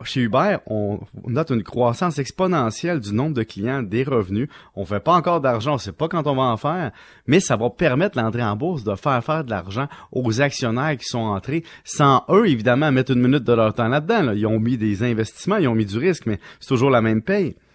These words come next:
Et là, tu te dis, attends une minute, là. Tu dis à tes chauffeurs, « M'a donné cinq cents de la course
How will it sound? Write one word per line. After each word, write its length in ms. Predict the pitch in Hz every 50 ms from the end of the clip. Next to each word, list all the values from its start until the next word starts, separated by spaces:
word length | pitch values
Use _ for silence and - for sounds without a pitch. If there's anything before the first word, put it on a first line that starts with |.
| _ _ _ _ -
Et 100 | 127 131
là, 140 | 160 214
tu 140 | 208 - -
te 60 | -
dis, 240 | 107 107 123 151 170
attends 180 | - - - 135
une 80 | 160
minute, 200 | 196 208 156 -
là. 80 | - 50 - _ _ _ _ _ _ _ _ _ _ _ _ _ _ -
Tu 120 | - - 113
dis 180 | 101 101 165
à 60 | 202 -
tes 140 | - 120
chauffeurs, « 520 | 113 - 120 98 95 - 123 139 165 160 131 110
M'a 180 | - 98 98 101
donné 300 | 101 95 110 110 143 175
cinq 240 | 170 - - 113 104
cents 160 | 98 - 135
de 120 | 131 117 95
la 80 | 85
course 560 | 87 - 160 170 170 - - - - - -